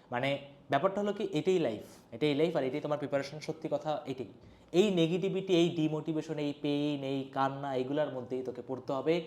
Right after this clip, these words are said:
এগুলার মধ্যেই তোকে স্ট্রাগল করতে হবে, এগুলার মধ্যেই তোর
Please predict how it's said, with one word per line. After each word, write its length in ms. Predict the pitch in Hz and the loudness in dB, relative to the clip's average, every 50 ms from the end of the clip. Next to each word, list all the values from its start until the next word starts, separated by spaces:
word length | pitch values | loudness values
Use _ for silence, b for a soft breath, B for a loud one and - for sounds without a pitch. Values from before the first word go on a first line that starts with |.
| B B B B B - | B B B B B 0
এগুলার 380 | 139 143 147 165 175 170 160 | 0 2 4 4 4 4 4
মধ্যেই 200 | 151 139 147 151 | 2 0 0 -2
তোকে 180 | 139 139 123 143 | -2 -2 -6 -6
স্ট্রাগল 360 | - - 135 127 123 143 135 | -6 -2 -2 0 0 0 0
করতে 260 | 131 147 135 - - | -2 -4 -4 -4 -4
হবে, 220 | 143 139 151 143 135 | -2 0 0 0 0
এগুলার 280 | 123 139 143 143 131 | 2 2 2 0 0
মধ্যেই 220 | 123 127 123 143 143 | -2 -4 -4 -4 -4
তোর 120 | 147 127 | -4 -6